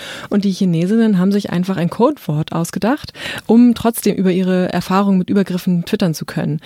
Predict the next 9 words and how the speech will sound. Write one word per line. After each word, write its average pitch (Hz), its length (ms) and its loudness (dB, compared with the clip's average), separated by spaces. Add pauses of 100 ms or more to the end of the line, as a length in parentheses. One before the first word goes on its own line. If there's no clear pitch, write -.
(360)
Ähm, 175 380 0
weil 180 180 4
nämlich 190 240 4
das 170 220 -2
Wort 185 180 0
für 185 240 -4
Reiskaninchen 160 960 2
auf - 120 -8
Chinesisch 165 600 -2